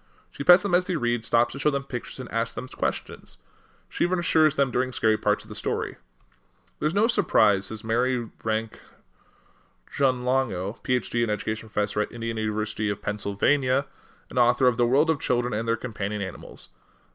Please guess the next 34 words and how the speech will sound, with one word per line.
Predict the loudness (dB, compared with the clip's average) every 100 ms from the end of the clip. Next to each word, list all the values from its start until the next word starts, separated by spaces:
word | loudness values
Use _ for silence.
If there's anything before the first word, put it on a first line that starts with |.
| -4
"Educators | 0 2 4
have | 4
long | 4 2 2
known | 0 0
that | 0
bringing | -2 -4 -4
therapy | -4 -2 0 0
animals, | -2 0 -4 -2
mostly | -4 -2 0
dogs, | 2 0
into | -4 -6
schools | -6 -4 -4
helps | -4 -4
developmentally | -4 0 0 0 -4 -4 -6
challenged | -4 -4 -2 -4 -8
kids | -6 -6 -4
learn. | -4 -4 -6 -20 _ -20 -20 -20 -14 -2
Now | 4
they're | 6
finding | 6 2
that | 2
all | 2 2
children | 2 -2 -2
can | -2
benefit | -2 -2 -6
from | -8
the |
presence | -4 0 0 -2
of | -6
a |
non-judgmental | -2 0 0 0 -2 0 -2 -2 -4
pal | -2 0 0 0
with | -2 -6
paws. | -8 -8 -8 -12